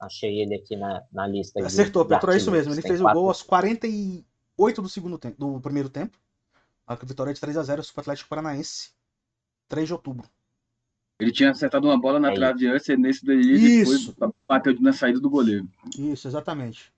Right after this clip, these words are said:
Speaker 2: Que o, a gente
Speaker 3: Ih,
Speaker 2: tá,
Speaker 3: rapaz,
Speaker 2: a gente
Speaker 3: que
Speaker 2: tá
Speaker 3: tem
Speaker 2: brincando.
Speaker 3: memória, rapaz. Ô.
Speaker 2: A gente tá, a gente até brincava, né, que o, a, o Andrés tem um, um, um amor muito grande pela trave, né? Parou de acertar a trave.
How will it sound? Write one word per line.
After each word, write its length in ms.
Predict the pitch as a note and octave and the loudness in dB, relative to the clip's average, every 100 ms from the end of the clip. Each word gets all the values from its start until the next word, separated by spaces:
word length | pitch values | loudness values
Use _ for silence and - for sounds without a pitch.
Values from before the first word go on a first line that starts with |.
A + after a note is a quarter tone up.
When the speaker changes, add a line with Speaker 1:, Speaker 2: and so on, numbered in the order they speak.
| _ _ _ _ _ | _ _ _ _ _
Speaker 2:
Que 200 | - B2+ | -14 -12
o, 320 | B2+ B2+ A#2+ | -10 -10 -10
a 20 | |
gente 140 | A#2 F3 | -4 2
Speaker 3:
Ih, 20 | |
Speaker 2:
tá, 60 | D#3+ | 2
Speaker 3:
rapaz, 180 | - G#2+ | 2 -2
Speaker 2:
a 20 | |
gente 40 | |
Speaker 3:
que 60 | - | 0
Speaker 2:
tá 60 | E3 | 0
Speaker 3:
tem 80 | D#3 | 4
Speaker 2:
brincando. 180 | C#3 C#3 | 6 6
Speaker 3:
memória, 220 | D3 C3 | 6 4
rapaz. 480 | A2+ A2 G2+ F2+ - | 0 -4 -8 -8 -4
Ô. 120 | C3+ | -2
Speaker 2:
A 40 | B2 | 0
gente 140 | A2 | 0
tá, 80 | F3+ | 0
a 160 | F3+ D#3 | 0 -2
gente 120 | D#3 | 0
até 140 | G3+ | 0
brincava, 500 | G3 G3 F3 F3 D3+ | 2 0 2 2 2
né, 140 | C#3+ D3+ | -2 -6
que 140 | - | -8
o, 200 | D3 C#3 | -6 -4
a, 340 | C3 B2 A2+ | -4 -4 -6
o 40 | A#2 | -8
Andrés 420 | B2 B2 D#3+ D#3+ | -8 -6 -6 -6
tem 120 | D3+ | -8
um, 680 | D#3 - - C3 A#2 A2 G#2 _ _ _ _ _ A#2+ | -2 0 0 -2 -8 -10 -16 _ _ _ _ _ -12
um, 840 | A#2+ A#2 A#2 A2+ G#2+ G2 G2 G2 _ _ | -10 -8 -8 -10 -12 -16 -18 -20 _ _
um 60 | B2 | -8
amor 380 | A#2 C3+ D#3 - | -6 -6 -8 -10
muito 180 | D3+ C3+ | -14 -12
grande 320 | A#2+ C#3+ - | -10 -10 -10
pela 160 | C3+ | -10
trave, 380 | C#3 A#2 A#2 G#2 | -8 -8 -8 -10
né? 160 | G2 G2 _ _ _ _ _ _ _ _ _ | -16 -20 _ _ _ _ _ _ _ _ _
Parou 240 | E3 F#3+ | -4 -2
de 60 | G3 | -2
acertar 280 | G3 G3 G#3 | -2 -2 -2
a 40 | |
trave. 360 | G3 E3+ C3+ | -4 -6 -6